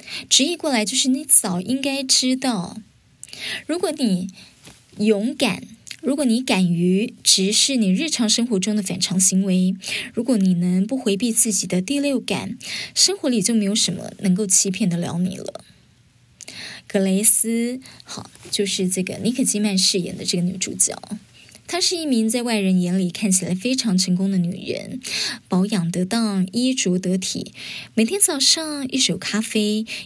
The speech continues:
一手报纸的走在路上。嗯，然后就是一副纽约客的气质迎面而来。她有一份很不错的职业，心理医生。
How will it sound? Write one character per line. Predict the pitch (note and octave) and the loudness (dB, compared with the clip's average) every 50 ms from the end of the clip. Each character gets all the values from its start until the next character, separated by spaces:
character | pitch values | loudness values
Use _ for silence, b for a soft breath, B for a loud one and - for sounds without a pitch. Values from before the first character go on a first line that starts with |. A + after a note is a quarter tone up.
| B B | B B
一 | A3+ G#3 | 2 2
手 | F#3+ - - E3+ - | 4 2 0 0 -4
报 | - - C#4 C4+ A#3 G#3 | -4 -4 0 0 0 2
纸 | F#3+ - - - - | 2 0 0 0 -2
的 | - - G#1 - - | -6 -6 -6 -2 0
走 | - - - | 2 2 2
在 | D#3+ - G3 F#3+ | 2 2 2 2
路 | F#3 G3+ G3 | 2 2 2
上。 | F3+ F#3 - - G#3+ D3 G2 - - - - - - _ _ _ _ b b b b b b b _ _ _ - - | 2 4 2 2 2 0 -4 -8 -12 -16 -16 -18 -20 _ _ _ _ b b b b b b b _ _ _ -2 0
嗯， | G3 G3 F#3 E3+ D#3 - F#3 G#3 - B B B B B B | 2 4 2 2 0 -4 -10 -10 -10 B B B B B B
然 | B F3+ F3+ F#3 | B 0 0 0
后 | F#3+ A3 G3+ | 2 0 0
就 | G3 F#3+ A#3+ | 0 0 0
是 | - A3+ G3 | 2 2 2
一 | F#3+ | 2
副 | F#3 F#3 A#3 G#3+ G3 F#3 F#3 | 2 2 0 0 2 2 0
纽 | F#3 G3 G#3 G3 F3 F3+ | 0 0 0 0 2 2
约 | F#3 A3+ C#4 D4 | 2 0 0 -2
客 | C#4 - E4 B3 | -4 -2 -2 0
的 | G3+ F#3 | 0 2
气 | F3+ F#3 - - A3 F#3+ | 2 2 2 2 2 0
质 | F#3 - - - E3+ | 0 0 -2 -2 -2
迎 | - - F3 F#3 | -2 0 2 2
面 | G3 A3 A3+ G3+ F3+ | 2 2 2 0 0
而 | E3+ - | -2 -2
来。 | - - - - - - - - A3+ - - _ - B B B B B B B B B | -4 -8 -8 -8 -8 -8 -8 -10 -10 -10 -12 _ -16 B B B B B B B B B
她 | - - F#4 | -4 -2 0
有 | F4 B3 | 2 2
一 | G3+ | 2
份 | G#3+ A3+ - C#4 C4+ B3 A#3 | 0 0 -2 0 0 0 0
很 | A#3 - F3+ E3 | 0 -2 -2 0
不 | F3+ F3+ | 0 0
错 | F#3 - E4+ | 0 0 0
的 | D#4+ C4+ - | 0 -2 0
职 | - - E3+ | 0 0 2
业， | F3+ F#3 G#3 A#3 A3+ G3+ F#3 E3+ - - _ _ - | 2 2 2 2 2 2 0 -2 -6 -10 _ _ -2
心 | - - - - - G3 F#3+ F#3+ | 2 4 4 4 4 2 2 2
理 | F#3+ F#3+ F3 - - | 0 0 -4 -6 -4
医 | - G3+ G3 G#3 | -2 0 0 2
生。 | G#3+ - - - G3+ G3 F#3+ F#3+ G3+ A3 | 2 0 0 0 0 0 0 0 -2 -2